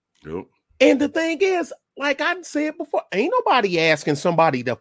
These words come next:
Speaker 2: foot their entire motherfucking bill.
Speaker 1: No, sir.
Speaker 2: 'Cause I had a, one, ever, well, ain't nobody tell you to get all that stuff. Okay, bitch, then get off my channel. How about that? How about that? I mean, hey, cash,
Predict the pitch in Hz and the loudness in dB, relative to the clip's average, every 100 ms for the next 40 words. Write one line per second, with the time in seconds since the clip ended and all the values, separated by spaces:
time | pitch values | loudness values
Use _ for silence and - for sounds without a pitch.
0 | - 175 160 - 151 139 120 - 160 147 | 4 6 6 4 4 4 2 -2 0 4
1 | 135 120 113 131 143 113 - 135 120 98 | 4 2 0 0 0 0 0 0 0 -6
2 | 95 143 311 247 339 _ _ _ - 147 | -6 -2 0 0 -2 _ _ _ -20 -18
3 | - 214 185 262 349 233 233 220 185 233 | 0 2 6 4 6 4 4 2 0 0
4 | 370 320 - - 110 127 226 - 139 131 | 2 0 -2 -4 -6 -2 -2 0 -2 -2
5 | - 147 151 170 233 233 254 453 440 143 | -2 2 2 0 -2 2 2 4 2 0
6 | 123 113 - 135 240 349 359 339 359 359 | -2 -2 2 4 4 2 2 2 0 0
7 | - 320 339 320 320 320 311 370 311 92 | 0 0 4 4 4 2 2 0 0 -4
8 | _ _ - 294 311 302 277 277 139 _ | _ _ -2 2 6 6 6 4 2 _
9 | - _ _ _ - 294 294 277 269 - | -20 _ _ _ 0 4 6 6 2 0
10 | - - 202 254 254 - 294 | -6 -2 2 4 4 4 2